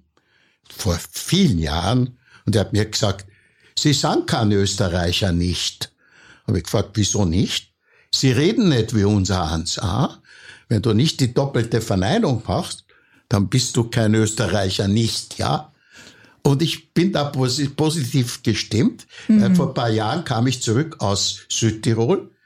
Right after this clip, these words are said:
Speaker 1: Polizistin hat geklopft, ich war dort, wo der Kaiser zu Fuß geht. Und ich komm raus, frag sie, "Wollen Sie meinen Ausweis sehen?" "Na, ja, kennen Sie an der Stimme, Sie sind einer von uns." Und das heißt,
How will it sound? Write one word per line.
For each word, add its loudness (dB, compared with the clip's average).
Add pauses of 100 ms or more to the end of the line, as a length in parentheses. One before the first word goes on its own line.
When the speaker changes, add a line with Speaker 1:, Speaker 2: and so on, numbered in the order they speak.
(520)
Speaker 1:
Polizistin 2
hat -2
geklopft, -2
ich -2
war 2
dort, -2
wo 2
der -2
Kaiser -2
zu -12
Fuß -4
geht. -2 (1000)
Und 2 (100)
ich -6
komm 2
raus, -2 (260)
frag -2
sie, -4 (240)
"Wollen 2
Sie -6
meinen 0
Ausweis -2
sehen?" 0
"Na, 0
ja, 0
kennen -4
Sie -2
an -2
der -2
Stimme, -2
Sie -4
sind -2
einer -4
von -6
uns." -8 (840)
Und 0 (180)
das 0
heißt, -2